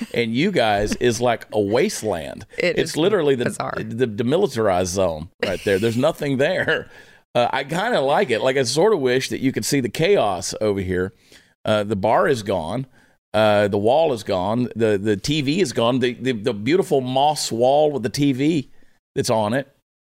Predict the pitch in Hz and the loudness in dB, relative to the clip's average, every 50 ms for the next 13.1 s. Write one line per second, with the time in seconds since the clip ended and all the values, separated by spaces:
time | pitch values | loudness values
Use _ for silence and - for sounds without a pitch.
0 | _ _ _ _ _ _ _ - 117 113 92 78 110 - 214 - - 190 - 247 | _ _ _ _ _ _ _ -2 0 0 0 0 -2 -2 -2 -2 -2 -2 0 0
1 | 175 107 - - _ _ _ _ _ _ _ _ _ _ _ _ _ _ _ _ | 0 -2 -4 -12 _ _ _ _ _ _ _ _ _ _ _ _ _ _ _ _
2 | _ - - 185 202 220 233 - - 233 226 196 202 - - - _ _ - - | _ -6 -2 0 0 0 -2 -6 -6 -6 -4 -6 -6 -8 -12 -16 _ _ -20 -6
3 | - 202 180 165 151 135 120 - - 131 135 113 113 143 139 143 139 135 131 123 | -2 0 0 2 2 0 -2 -2 -4 -6 -6 -6 -6 -2 -2 0 0 0 0 0
4 | 123 120 120 120 - - 156 123 120 117 113 110 113 - - - - - - _ | 0 0 -2 -4 -4 -2 -2 0 0 0 0 -2 -4 -6 -10 -14 -14 -14 -16 _
5 | _ _ _ _ _ _ _ - - 170 143 139 131 - - - - 123 113 110 | _ _ _ _ _ _ _ 0 2 2 2 2 0 -2 -6 -4 -4 -4 -4 -4
6 | 127 - - 110 95 82 95 139 - _ _ _ _ _ _ _ _ _ _ _ | -4 -2 -2 0 0 0 -2 -4 -8 _ _ _ _ _ _ _ _ _ _ _
7 | _ _ _ _ _ _ _ _ - - 170 170 160 127 110 127 180 214 - - | _ _ _ _ _ _ _ _ -6 -4 -2 0 0 0 0 0 -2 -4 -6 -8
8 | - - - 160 - - - - 247 170 - - - - 320 - - - 269 - | -4 -2 -2 -2 -2 -2 -4 -4 -4 -4 -6 -6 -2 0 0 0 0 0 -2 -2
9 | - - 202 202 - - - 135 131 - 165 196 214 220 214 214 208 208 196 190 | -2 -4 -6 -6 -6 -6 -4 -2 0 0 0 0 0 0 0 0 0 0 0 0
10 | 185 214 220 180 120 98 92 - - - _ _ _ _ _ - - - - - | 2 2 2 2 0 -2 -4 -6 -12 -14 _ _ _ _ _ -4 -2 -2 -2 0
11 | - 320 320 294 262 262 285 294 - - 233 226 214 202 196 - - 269 254 214 | 2 2 4 4 4 2 2 2 2 2 2 2 2 0 0 -2 -2 0 0 0
12 | 196 214 302 359 254 277 330 403 311 311 220 180 - - 226 294 - - - 370 | 2 2 0 2 2 2 0 0 0 0 2 2 2 0 0 0 0 -2 -2 -2
13 | 381 302 | -2 -4